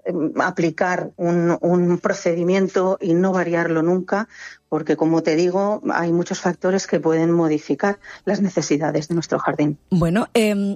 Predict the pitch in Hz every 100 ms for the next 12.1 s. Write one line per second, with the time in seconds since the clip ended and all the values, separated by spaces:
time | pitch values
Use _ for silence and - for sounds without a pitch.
0 | - 202 220 226 214 202 220 220 214 208
1 | 208 208 233 247 214 196 180 165 190 208
2 | 196 208 254 226 185 180 190 269 202 226
3 | 208 277 - - - - 220 214 202 190
4 | 160 214 208 208 196 196 - 190 196 208
5 | 262 - 208 - - - 190 202 190 208
6 | 185 170 254 294 - _ - 214 190 175
7 | - - 190 175 180 190 202 214 196 -
8 | - 190 190 185 208 190 190 185 175 220
9 | 269 190 151 196 214 214 196 190 214 190
10 | - 175 233 175 220 226 220 - 269 269
11 | 240 254 226 196 196 - 247 254 220 247
12 | 247